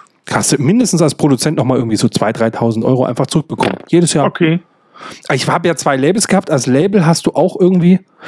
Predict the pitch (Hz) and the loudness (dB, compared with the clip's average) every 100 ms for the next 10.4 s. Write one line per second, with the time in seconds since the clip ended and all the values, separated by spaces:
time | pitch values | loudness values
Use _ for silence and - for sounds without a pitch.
0 | - - - - - - - - - 139 | -8 -4 -2 -2 -4 -8 -6 -4 -2 -4
1 | - 131 143 127 120 113 156 143 110 - | 0 0 2 0 2 2 4 4 2 2
2 | 110 175 170 110 - 123 113 196 208 175 | 2 2 2 -2 -2 -2 0 -2 -2 0
3 | 277 254 127 110 262 247 254 240 233 - | 0 -2 -4 -4 -6 -2 -2 -2 -4 -6
4 | _ 165 143 - - 269 - 190 - 160 | _ -2 0 -2 0 0 0 0 2 0
5 | 185 254 - 185 - 185 175 - - 160 | 0 -4 -4 -4 0 0 -2 -6 -4 -2
6 | - 208 190 196 190 156 151 147 139 151 | 0 -2 -2 -2 0 0 -2 0 0 -2
7 | - 175 - 156 185 - - 160 - 139 | -2 -2 -2 -4 -2 -2 -2 -2 -2 0
8 | 135 151 190 135 113 101 98 175 185 226 | 2 2 2 0 2 0 0 0 0 0
9 | 247 - - - - 156 147 147 147 156 | -2 -8 -16 -8 -2 0 2 0 0 0
10 | 214 202 214 | 0 -2 -4